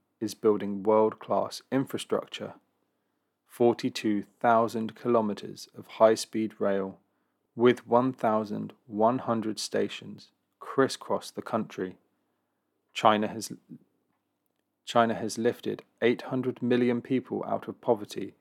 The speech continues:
in the last forty years. China has improved the air and water quality to the point that, where there once was smog, there are now blue skies. Where people once said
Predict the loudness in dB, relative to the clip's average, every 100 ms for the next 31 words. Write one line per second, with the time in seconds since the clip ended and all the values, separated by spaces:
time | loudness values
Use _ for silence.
0 | _ -4 0 6 6 4 -4 -8 -6 -6
1 | -6 0 0 0 -2 -10 _ _ _ _
2 | _ _ _ _ _ _ _ _ _ _
3 | _ _ -2 4 6 6 0 -2 -4 0
4 | 2 2 0 -4 4 8 8 8 2 _
5 | _ _ _ -4 2 4 4 2 -4 0
6 | 0 -2 -8 -8 -16 -18 -2 -2 -2 -2
7 | -2 -4 -12 _ _ _ _ _ _ _
8 | 2 4 4 4 0 0 -8 -8 -6 -2
9 | -2 -2 -10 _ _ _ _ _ _ _
10 | -2 0 2 2 0 -2 -8 -10 -2 0
11 | 0 -4 -14 -16 _ _ _ _ _ _
12 | _ _ _ 2 2 2 -2 0 -2 2
13 | 0 -2 -2 0 0